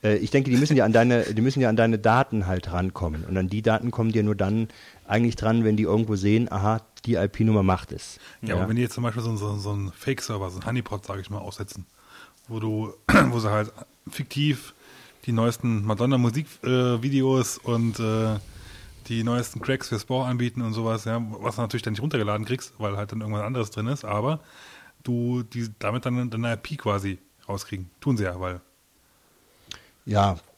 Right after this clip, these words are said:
Speaker 1: könnten sie halt machen über die, äh, über die Möglichkeit. Und was willst du damit sagen?
Speaker 2: Denn die, das Grundproblem
Speaker 1: Ob das ein, ob das ein Problem wäre, könnte Versuch sein, dieser Delikte.
Speaker 2: Aber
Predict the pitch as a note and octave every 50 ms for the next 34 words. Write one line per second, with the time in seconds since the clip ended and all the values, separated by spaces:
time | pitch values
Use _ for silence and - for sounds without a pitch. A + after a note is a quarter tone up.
0 | _ - - - A2+ A#2 A#2+ A2 G2+ G#2+ F#2 G#2 G#2 F2+ G2 G2+ G#2 G#2+ G#2 F#2+
1 | F2+ E2 E2 E2 D#2 D#2 E2+ F2 E2+ D#2 - - _ _ _ - - F#2+ F2+ F2
2 | F2+ D#2 E2 F#2 E2+ F#2 F2 F2 F2 E2+ - G2 F2+ - - E2+ D#2 D#2 - -
3 | - - - - _ _ _ _ _ _ _ _ - G2+ F#2+ G2 - - A2+ -
4 | G#2+ G#2 G2+ G2+ F#2+ - F#2+ F2 G2 B2+ F#3 G3+ - _ - - - - - -
5 | - - - _ _ _ _ _ _ _ _ _ _ _ _ _ _ _ _ _
6 | _ _ _ - - - - A2+ A#2+ C#3 C3+ C3+ C#3+ C#3 - C3 A#2+ - C3 C3
7 | - - - - F#3+ G#3 F#3+ - A#2+ A#2+ B2+ E3 F3 C#3 A#2+ - C3+ B2 G#2+ -
8 | A#2+ - - B2+ A2+ - A2 G#2+ G#2+ G#2+ C3+ D#3 D#3 B2+ G#2 F2+ F2+ F#2 F#2 -
9 | B2+ C3 C#3 B2 - - B2 A2 C3 D3 C#3+ - - G2+ F2 E2+ F2 F2+ F2 E2+
10 | E2 F2 F#2 F#2 F#2 F2 E2 E2 F2 E2+ E2 E2+ - - - F2 E2+ - _ _
11 | - _ _ - - - _ - - - _ _ _ _ _ _ - - - -
12 | - - - _ _ - - - - _ _ _ _ _ _ _ _ _ _ _
13 | _ _ _ _ _ - - - - - - - - - C3+ D3+ D3+ D3 D3 C#3+